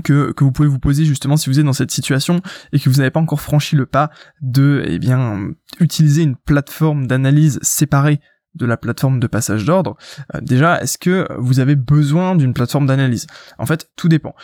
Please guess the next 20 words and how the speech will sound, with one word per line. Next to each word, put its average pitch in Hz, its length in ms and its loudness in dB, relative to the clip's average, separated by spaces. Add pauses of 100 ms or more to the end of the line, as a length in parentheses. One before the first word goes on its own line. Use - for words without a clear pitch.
Si, - 500 -2
euh, 120 280 0
vous 127 220 0
êtes - 240 -4 (160)
plus - 220 0
comme 131 160 -2
moi 151 360 0
en, 107 220 -8 (260)
en 117 100 -6
mode 135 200 2
justement 127 360 0
essayer 131 180 0
de 104 80 -6
spéculer, 151 800 0
de, 127 120 -6
de 120 120 -6
voir 127 260 0
les 131 80 2
choses, 151 380 2 (320)
euh, - 100 -6